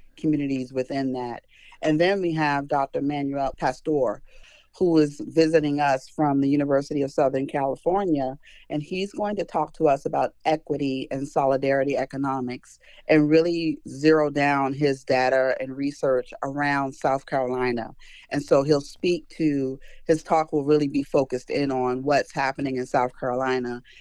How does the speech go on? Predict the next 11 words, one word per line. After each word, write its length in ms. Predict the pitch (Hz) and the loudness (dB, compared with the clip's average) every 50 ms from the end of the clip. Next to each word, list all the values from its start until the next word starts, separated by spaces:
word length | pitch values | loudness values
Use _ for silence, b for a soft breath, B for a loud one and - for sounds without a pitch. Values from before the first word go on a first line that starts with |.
| B B | B B
and 120 | 127 139 143 | -6 -6 -2
how 260 | 143 156 147 143 139 | 0 2 4 4 2
we 160 | 139 147 151 | 2 0 -2
can 180 | 151 - 143 135 | -2 -2 -4 -4
have 300 | 139 143 139 135 131 - - | -2 -2 -2 -2 -2 -2 -2
equity 480 | 147 143 143 - 143 135 135 127 127 - | -4 -4 -2 -2 -4 -4 -4 -4 -6 -6
and 160 | - 127 131 | -6 -6 -6
solidarity 640 | - - 151 131 123 123 120 127 123 123 123 123 123 120 | -4 -2 0 2 2 0 0 0 0 0 0 -2 -2 -4
economics. 800 | 123 123 - 127 127 123 120 117 113 113 104 - - - - | -4 -6 -8 -6 -4 -4 -4 -4 -4 -6 -10 -14 -18 -16 -12
And 140 | 113 131 131 | -12 -12 -8
so 340 | - 147 139 131 131 - | -4 -2 0 0 0 -2